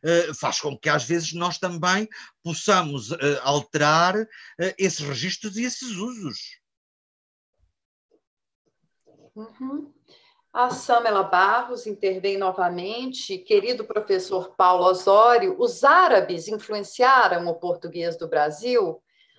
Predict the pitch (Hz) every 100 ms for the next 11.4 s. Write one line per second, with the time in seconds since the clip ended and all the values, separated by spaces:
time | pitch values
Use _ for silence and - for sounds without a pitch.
0 | _ - - 247 226 247 247 294 294 -
1 | 196 202 196 196 185 175 - 185 175 165
2 | 165 - 175 170 165 160 165 160 - 151
3 | 156 170 165 - 175 202 247 254 220 202
4 | 185 175 165 165 _ _ _ _ _ _
5 | 190 208 208 190 190 262 208 220 233 214
6 | 220 - _ _ - - - _ _ -
7 | - - - - _ _ - 294 247 190
8 | 135 _ _ _ _ _ - 170 170 196
9 | 196 - 180 180 196 190 - 170 180 -
10 | 190 170 165 170 - 151 151 151 143 135
11 | 135 - 151